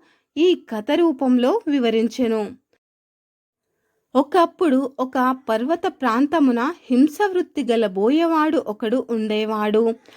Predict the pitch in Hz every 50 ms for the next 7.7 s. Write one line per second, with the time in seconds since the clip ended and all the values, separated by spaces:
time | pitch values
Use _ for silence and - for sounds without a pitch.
0 | - - _ - 269 285 - 320 285 254 254 269 262 - - 262 262 262 339 359
1 | 285 - 226 226 214 220 262 311 330 349 330 262 - - 226 208 214 240 247 247
2 | - - 214 247 294 339 330 349 262 - - 262 277 294 294 285 202 202 208 214
3 | 254 262 262 392 330 - 330 254 208 202 202 208 214 220 214 214 233 254 294 277
4 | - _ _ _ _ _ - - 294 277 262 285 330 381 370 311 302 269 277 285
5 | 262 262 - 220 233 262 294 254 359 359 349 320 285 262 254 269 262 254 233 220
6 | 208 208 320 339 349 359 320 262 254 254 - - 262 208 214 226 - 302 320 262
7 | 269 - 196 180 - - - 262 262 277 277 285 370 466